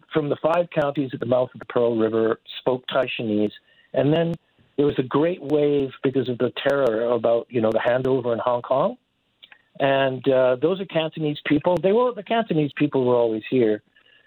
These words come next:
uh, but they became dominant, uh, in about, I'm gonna say, the late eighties, I guess. And then only two years ago, Mandarin became the third language, the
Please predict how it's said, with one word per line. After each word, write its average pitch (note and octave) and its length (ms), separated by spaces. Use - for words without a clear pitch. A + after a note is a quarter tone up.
uh, B2 720
but C#3 160
they D#3+ 140
became D#3 400
dominant, C3 520
uh, A2 300
in A#2+ 200
about, A#2+ 300
I'm A#2 160
gonna A#2 140
say, A#2 540
the A2 80
late B2+ 260
eighties, A#2 380
I F#2+ 100
guess. F#2 260
And C#3 220
then E3+ 200
only F3+ 340
two F#3+ 100
years G3 380
ago, A2+ 320
Mandarin B2 640
became C3+ 580
the B2 400
third C3+ 460
language, A#2+ 640
the A2 260